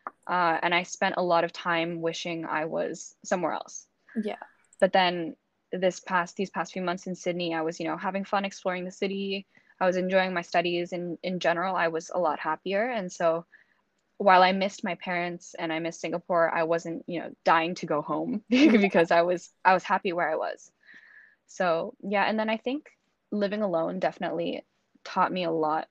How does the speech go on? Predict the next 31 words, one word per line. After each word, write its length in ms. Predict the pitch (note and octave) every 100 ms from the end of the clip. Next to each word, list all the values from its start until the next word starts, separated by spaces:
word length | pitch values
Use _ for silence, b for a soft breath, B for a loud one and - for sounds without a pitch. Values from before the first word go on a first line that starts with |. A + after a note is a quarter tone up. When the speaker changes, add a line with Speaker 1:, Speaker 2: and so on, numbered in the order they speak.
| -
Speaker 1:
about, 440 | F3 D3+ D3+ - _ _ _ _ _ _ _ _ _ -
uh, 300 | D#3 C3 G1+ -
independence 680 | G3 F#3+ - F3+ F3+ F#3+ -
<laughs> 0 |
and 200 | - A3+
just 200 | A#3 G#3
taking 280 | G#3+ F#3 F#3+
care 180 | F#3+ E3+
of 80 | F3
myself 540 | F#3 - G3 A#3+ - -
Speaker 2:
Mm. 180 | A#3+ A3
Speaker 1:
because, 240 | G3+ F3+ F#3+
you 80 |
know, 60 | E3+
you 280 | F3 E3 F3
don't 180 | E3+ -
have 200 | E3+ F3
someone 440 | F3 F3 E3 E3 - b b b b
watching 300 | G3+ A3 G3+
over 180 | F#3 F3+
you, 240 | F#3 F3+
making 280 | F3 E3 E3+
sure 320 | - E3 D#3+
you're 280 | F#3 - E3+
taken 360 | - F3 F3 E3+
care 220 | E3+ E3
of 100 | F3
all 100 | F#3
the 80 | G3+
time. 400 | G3+ G3+ G#3+ G#3+ _ _ _ -
Speaker 2:
Yeah, 300 | G3 E3